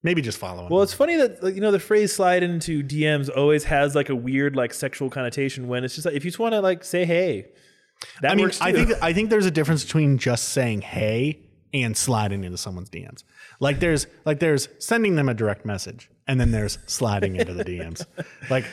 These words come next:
Speaker 1: send him a direct message. Maybe don't slide into his D Ms. He's a taken man.
Speaker 2: <laughs>
Speaker 1: Uh, but I don't know. Shoot your shot. Like, do whatever you wanna do. Uh, but anyways,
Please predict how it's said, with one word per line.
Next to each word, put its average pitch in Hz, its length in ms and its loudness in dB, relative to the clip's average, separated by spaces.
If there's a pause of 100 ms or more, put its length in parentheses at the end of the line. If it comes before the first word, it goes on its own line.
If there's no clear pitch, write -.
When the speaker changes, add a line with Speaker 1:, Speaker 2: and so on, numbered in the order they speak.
(120)
Speaker 1:
send 190 340 0
him 151 160 0
a 143 60 2
direct 123 320 -2
message. 98 400 -10
Maybe 135 320 0
don't 127 180 0
slide 110 280 0
into 101 120 -4
his 95 200 -6
D 185 200 -8
Ms. 175 200 -10
He's 110 180 -8
a - 20 -20
taken 104 320 -8
man. 95 300 -8 (160)
Speaker 2:
<laughs> - 340 2
Speaker 1:
Uh, 107 580 0 (360)
but 120 260 0
I 151 80 2
don't 135 140 0
know. 120 120 0
Shoot 131 200 -2
your 143 100 -2
shot. 165 360 0 (260)
Like, 113 220 0
do 127 100 2
whatever 127 240 2
you 131 80 2
wanna 135 160 2
do. 139 160 2 (480)
Uh, 147 320 0
but 170 140 2
anyways, 147 420 2